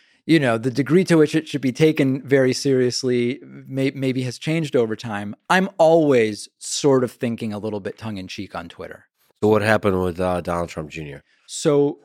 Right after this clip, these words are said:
Speaker 2: Or the full arc of it?
Speaker 1: Yeah, the, to make, give you a one-minute arc, and then we can pick
Speaker 2: Yeah.
Speaker 1: whichever parts we want. After a mass shooting, now you might say, "There's, like, two or three a day." You're correct. After the Nashville mass shooting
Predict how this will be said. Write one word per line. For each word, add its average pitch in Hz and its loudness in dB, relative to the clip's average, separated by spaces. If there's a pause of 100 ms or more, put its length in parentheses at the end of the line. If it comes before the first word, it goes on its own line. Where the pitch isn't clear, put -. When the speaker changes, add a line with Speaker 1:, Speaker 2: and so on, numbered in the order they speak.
(200)
Speaker 2:
Or 117 6
the 107 2
full 120 2
arc 110 4
of 82 -8
it? 76 -12
Speaker 1:
Yeah, 196 4
the, 151 -4
to 170 -2
make, 170 0
give 175 2
you 185 2
a 156 6
one-minute 139 4
arc, 127 2
and 139 0
then 123 0
we 123 2
can 113 -4
pick - -4
Speaker 2:
Yeah. - -20
Speaker 1:
whichever 117 -4
parts 113 -10
we 113 -4
want. 101 -6 (640)
After 170 4 (600)
a 143 4
mass 127 2
shooting, 113 0
now 117 -2
you 117 0
might 107 -2
say, 98 -2 (140)
"There's, 104 -2
like, 98 -6
two 123 -2
or 104 -2
three 98 -4
a 95 -2
day." 95 -2 (160)
You're 101 -4 (140)
correct. 113 0 (360)
After 151 2
the 147 4
Nashville 131 4
mass 117 0
shooting 104 -2